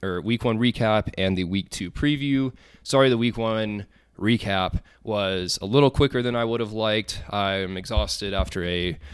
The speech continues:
busy week and a super long weekend, so doing my best with the time and resources that I have here. That's it for the college football. I'm going to review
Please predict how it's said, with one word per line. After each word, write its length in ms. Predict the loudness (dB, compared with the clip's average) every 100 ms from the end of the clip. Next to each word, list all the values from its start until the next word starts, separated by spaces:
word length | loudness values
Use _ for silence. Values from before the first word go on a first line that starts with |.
| -20 2 8
busy 280 | 8 8
week 440 | 6 6 4 0 -4
and 300 | -2 0 0
a 80 | 0
super 300 | 4 6 6
long 240 | 2 2
weekend, 680 | 0 -2 -2 -2 0 0 -2
so 400 | 0 0 0 -2 -6 0
doing 200 | 2 4
my 100 | 2
best 300 | 2 0 -2
with 100 | -6
the 80 |
time 520 | -6 -2 0 0 -2 -6 -14 -20 -20 -6
and 280 | 0 0 2
resources 680 | 2 2 0 -2 -2 -4
that 120 | -4 -4
I 120 | -2
have 340 | 4 6 4
here. 440 | 2 0 0 -2 -4 -2
That's 240 | 0 0
it 100 | -4
for 100 | -6
the 80 | -8
college 320 | -4 -4 -4
football. 600 | -6 -2 0 0 0 -8 _ _
I'm 240 | -4 -4 -2
going 280 | -4 -4 -4
to 360 | -4 -2 -2
review 800 | -2 -4 0 2 2 2 0 -4